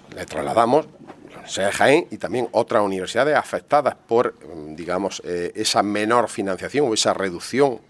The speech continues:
de financiación o ese desequilibrio que se produjo en el año dos mil veintidós por aplicación del modelo anterior, del modelo Velasco, pues, eh, esa, eh, digamos, reivindicación fue aceptada en el sentido de que,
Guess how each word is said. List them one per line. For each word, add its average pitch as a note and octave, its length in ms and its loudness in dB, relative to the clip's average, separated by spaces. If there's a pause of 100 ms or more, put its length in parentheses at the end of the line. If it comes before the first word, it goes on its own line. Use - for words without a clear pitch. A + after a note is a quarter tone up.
de E2 220 -10
financiación G#2 400 -2
o A2 60 2
ese A2+ 260 0
desequilibrio G#2 920 -4 (600)
que - 100 -14
se F#2 280 -4 (100)
produjo G#2+ 400 -2
en F2 60 -8
el E2+ 100 -8
año G2 240 -6
dos F#2 120 -8
mil G2+ 200 -8
veintidós G2 500 -2
por F#2 160 -6
aplicación F#2 520 -4
del F2 100 -6
modelo D#2+ 680 -10
anterior, D#3+ 560 0
del F#2+ 160 -6
modelo D#2+ 300 -12
Velasco, A#2+ 400 -4 (600)
pues, - 280 -2
eh, G2 280 -2 (400)
esa, C3 520 6
eh, A#2 380 4
digamos, A#2 500 -2
reivindicación F#2 720 -6 (760)
fue A2+ 260 6
aceptada C3+ 480 2
en G#2+ 140 -6
el A2 80 -2
sentido C#3+ 460 -4 (840)
de A#2+ 300 2
que, D3 200 0